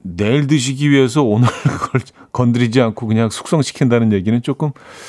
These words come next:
좀 어색하긴 하네요. 예. 그래요. 음. 저는 뭐, 이렇게,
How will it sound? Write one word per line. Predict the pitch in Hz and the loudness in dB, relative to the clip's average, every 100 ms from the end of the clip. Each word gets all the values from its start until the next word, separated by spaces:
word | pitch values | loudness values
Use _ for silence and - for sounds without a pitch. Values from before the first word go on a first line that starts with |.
| - - - - - | -20 -18 -18 -20 -2
좀 | 147 | 2
어색하긴 | 127 151 - 151 147 | 2 2 2 2 4
하네요. | 151 143 98 69 _ _ _ - | 4 2 0 -4 _ _ _ -6
예. | 101 98 87 80 85 _ _ _ _ _ - - _ - 117 - 127 | -4 -4 -4 -8 -12 _ _ _ _ _ -20 -20 _ -20 -20 -20 -6
그래요. | - 98 82 76 117 - _ _ - - | 0 2 2 -2 -6 -8 _ _ -18 -8
음. | - - 101 - _ _ _ - _ _ _ | -6 -6 -10 -18 _ _ _ -20 _ _ _
저는 | - 151 214 190 | -2 2 4 4
뭐, | 190 | 4
이렇게, | 165 165 | 4 0